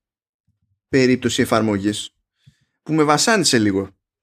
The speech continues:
Απ' την άποψη ότι προσπαθούσα να δω, τουλάχιστον στο δικό μου το workflow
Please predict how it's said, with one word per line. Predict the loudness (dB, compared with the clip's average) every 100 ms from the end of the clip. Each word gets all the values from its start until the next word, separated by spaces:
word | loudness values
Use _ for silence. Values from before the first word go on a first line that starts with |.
| _ _ _
Απ' | -6 -2
την | 0 0
άποψη | -2 -2 -2
ότι | -2 0 0 0
προσπαθούσα | -2 0 -2 -2 -2 -2
να | 0 0
δω, | 0 0 -2 -8 _ _ _ _
τουλάχιστον | -2 0 0 -2
στο | 0
δικό | 0 0 0
μου | 0
το | -2 -2 -2
workflow | -4 -4 -4 -4